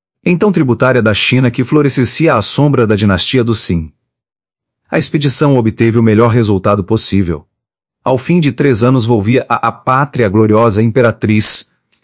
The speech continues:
senhora da vassalagem de três reis vencidos com a submissão da Coreia. Logo, porém, ao partir para a guerra, Jingoku Ogou notara-se pejada, e como esta imprevista circunstância lhe podia de estovar os planos militares,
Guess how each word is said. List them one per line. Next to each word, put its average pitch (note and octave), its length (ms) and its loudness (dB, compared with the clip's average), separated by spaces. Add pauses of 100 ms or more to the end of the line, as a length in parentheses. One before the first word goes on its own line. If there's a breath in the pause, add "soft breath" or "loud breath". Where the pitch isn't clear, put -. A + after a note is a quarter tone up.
(120)
senhora D#3 340 2
da C3 120 0
vassalagem A#2 520 0
de G2 100 -2
três A#2 260 0
reis A#2 180 0
vencidos B2+ 560 0
com C3 160 -2
a A#2+ 60 0
submissão C3 600 0
da B2+ 120 2
Coreia. G#2 500 0 (920)
Logo, C3 280 2
porém, A#2 220 2
ao A#2 80 0
partir B2+ 300 -2
para B2 200 0
a A#2+ 40 0
guerra, G2 440 -2 (640)
Jingoku A2+ 440 0
Ogou G#2+ 300 2
notara-se A2+ 540 0
pejada, G2 540 -2 (320)
e G#2 40 -4
como D3 280 0
esta E3+ 240 0
imprevista A#2+ 540 0
circunstância C3+ 800 -2
lhe G2+ 140 0
podia G2 340 0
de F#2+ 160 0
estovar G#2 480 0
os G2 120 -2
planos G2+ 340 0
militares, G2 720 -2